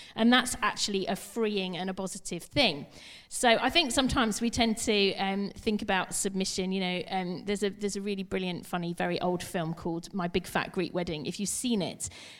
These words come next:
uh, there's a brilliant line in there where the mum says, uh, "Yes, the man is the head of the house, but the woman is the neck. And she can turn him any way she likes."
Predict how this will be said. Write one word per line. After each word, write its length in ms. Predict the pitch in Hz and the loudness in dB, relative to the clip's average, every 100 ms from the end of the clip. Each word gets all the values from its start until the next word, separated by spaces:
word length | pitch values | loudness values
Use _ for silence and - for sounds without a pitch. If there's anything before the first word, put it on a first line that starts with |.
| - | -4
uh, 160 | - 180 | -2 0
there's 160 | 190 | 0
a 40 | 196 | 2
brilliant 360 | 233 202 185 | 2 2 0
line 200 | 202 202 | 0 2
in 120 | 190 | 0
there 160 | 180 170 | -2 -2
where 160 | 175 185 | -4 -2
the 80 | |
mum 280 | 208 202 196 | 0 0 0
says, 460 | 190 - 180 175 - | 0 0 0 -2 -2
uh, 220 | 185 170 | 2 4
"Yes, 300 | - 175 - | 6 4 4
the 120 | - 220 | 0 4
man 340 | 214 180 170 | 4 4 0
is 160 | - - | -4 -4
the 140 | 185 | -4
head 300 | 170 - 185 | -4 -2 -4
of 60 | - | -2
the 80 | |
house, 540 | 175 196 165 - - - _ _ | -2 -2 -2 -4 -8 -10 _ _
but 160 | - - | -4 2
the 80 | 160 | 4
woman 520 | 196 220 151 139 - | 6 4 2 -6 -8
is 160 | 143 151 | -8 -10
the 140 | - | -8
neck. 540 | 123 143 143 _ - - _ - - | -6 -6 -6 _ -10 -10 _ -20 -20
And 140 | - 156 | -10 -6
she 140 | 202 | -4
can 180 | - 170 | -4 -2
turn 380 | - - 190 175 | 4 4 4 -2
him 300 | 170 160 170 - | -4 -8 -10 -10
any 220 | 196 190 | -8 -6
way 200 | 170 156 | -4 -4
she 220 | - - | -4 -4
likes." 460 | 175 151 - - - | -4 -6 -8 -10 -10